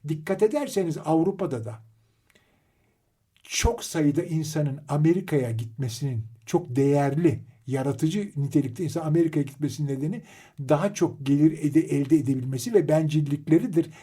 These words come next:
Ama çünkü bu yaratıcılıktan kaynaklanan bencillikleri.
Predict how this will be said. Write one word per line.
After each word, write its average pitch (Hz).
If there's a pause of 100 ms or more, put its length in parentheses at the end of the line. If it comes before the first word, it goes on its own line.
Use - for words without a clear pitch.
(140)
Ama 160
çünkü 208
bu 202
yaratıcılıktan 185
kaynaklanan 151
bencillikleri. 120